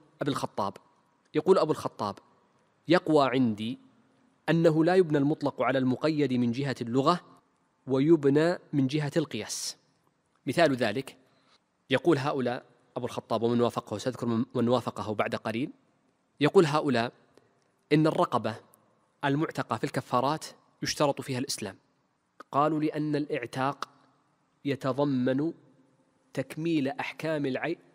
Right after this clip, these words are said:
العين المعتقة أو الرقبة المعتقة، وتكميل أحكامها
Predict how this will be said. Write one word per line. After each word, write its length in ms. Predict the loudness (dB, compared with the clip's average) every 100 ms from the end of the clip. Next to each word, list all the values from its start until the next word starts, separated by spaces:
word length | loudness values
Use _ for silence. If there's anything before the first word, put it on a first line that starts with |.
| -8
العين 320 | -4 -2 -2
المعتقة 540 | 0 -2 -2 -8 -10 -10
أو 120 | -8
الرقبة 400 | -4 -2 -2 -2
المعتقة، 520 | -6 -6 -10 -14 -16 -18 _ _ _ _
وتكميل 540 | -4 -4 -2 -2 -2 -2
أحكامها 840 | -6 -10 -6 -6 -6 -8 -10